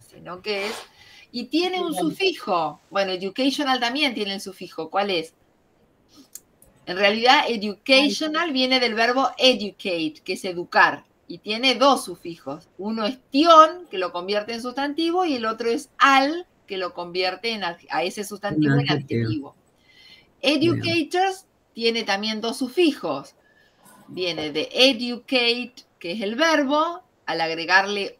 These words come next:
Speaker 1: or se convierte en el que hace esa acción, y al agregarle la S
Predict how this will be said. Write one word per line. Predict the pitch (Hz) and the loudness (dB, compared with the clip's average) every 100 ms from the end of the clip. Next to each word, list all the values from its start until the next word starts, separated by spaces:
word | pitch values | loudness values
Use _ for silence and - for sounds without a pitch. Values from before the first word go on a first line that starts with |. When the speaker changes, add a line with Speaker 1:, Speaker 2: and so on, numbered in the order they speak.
| - | 0
Speaker 1:
or | 262 269 240 175 - - | 4 6 6 4 0 -12
se | - 151 | -14 -12
convierte | 165 160 175 208 208 208 208 196 - - | -10 -10 -2 2 2 0 -4 -4 -6 -10
en | 165 165 | -10 -6
el | 160 156 156 | -6 -6 -8
que | - 151 165 | -8 -2 4
hace | 262 320 - 202 | 6 4 -2 -6
esa | 190 190 | -4 -2
acción, | 190 - 285 285 254 302 - - _ _ _ | -4 -2 0 2 2 0 -8 -20 _ _ _
y | 208 | 0
al | 196 190 | 2 2
agregarle | 180 185 196 208 214 233 | 0 -2 2 4 4 4
la | 240 262 262 | 4 6 6
S | 247 - 254 254 294 | 2 -2 2 2 2